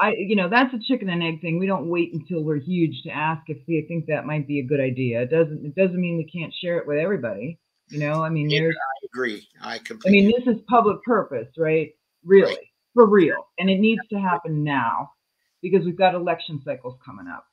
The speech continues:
Speaker 1: if they'd be willing to do it. And they don't have to do it until then, though. I think it's important that maybe we do it. Somebody's gotta do it, and we'll get it circulated.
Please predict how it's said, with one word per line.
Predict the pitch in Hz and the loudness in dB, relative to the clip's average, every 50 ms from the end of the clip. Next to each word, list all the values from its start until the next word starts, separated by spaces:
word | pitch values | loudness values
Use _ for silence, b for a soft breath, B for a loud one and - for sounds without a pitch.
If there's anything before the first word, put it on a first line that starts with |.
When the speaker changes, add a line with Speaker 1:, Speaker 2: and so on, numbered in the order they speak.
| _ - | _ 4
Speaker 1:
if | 190 214 214 - | 4 4 6 6
they'd | 247 240 214 190 | 4 4 4 2
be | 233 202 | -2 -4
willing | 175 170 160 156 151 | -2 -4 -2 -2 -2
to | 151 | -4
do | 143 - 151 123 - | -4 -4 -4 -6 -6
it. | - - - _ _ _ _ _ _ - | -6 -10 -16 _ _ _ _ _ _ 2
And | 196 214 214 | 6 8 8
they | 233 254 | 8 8
don't | 320 392 370 311 | 8 6 4 4
have | 277 226 208 - | 4 4 2 -2
to | - 156 | -8 -12
do | 127 151 165 165 170 | -4 0 0 0 0
it | 180 170 | 0 -4
until | 185 180 - - - 349 381 349 220 | -6 -8 -6 -6 -4 -4 -2 -2 -2
then, | 185 151 143 139 | -2 -2 -2 -2
though. | 131 123 113 113 127 | -2 -2 -4 -4 -4
I | 131 | -6
think | - - 226 220 226 | -6 -8 -6 -6 -4
it's | 240 240 - | -6 -4 -6
important | 214 202 - 208 202 - 185 175 | -8 -8 -8 -8 -10 -10 -8 -8
that | 170 160 - 165 | -8 -8 -8 -10
maybe | 165 165 165 170 | -10 -10 -8 -4
we | 160 226 277 302 - | 0 2 4 4 4
do | 156 156 131 101 - | 2 0 -2 -2 -4
it. | - - _ _ _ _ _ _ _ - | -10 -14 _ _ _ _ _ _ _ 2
Somebody's | 240 262 269 226 175 139 135 131 - | 4 6 6 4 4 0 -4 -6 -6
gotta | 135 123 98 113 | -8 -8 -8 -10
do | 107 - 120 - - | -12 -16 -18 -20 -20
it, | - _ _ _ _ _ _ _ _ _ - | -20 _ _ _ _ _ _ _ _ _ -6
and | 165 185 190 | 0 2 2
we'll | 190 170 | 2 2
get | 160 190 180 170 | 0 -2 -4 -4
it | 160 - - | -6 -8 -8
circulated. | 185 165 156 - 147 127 120 113 - - - | -8 -8 -8 -8 -10 -12 -12 -12 -12 -16 -20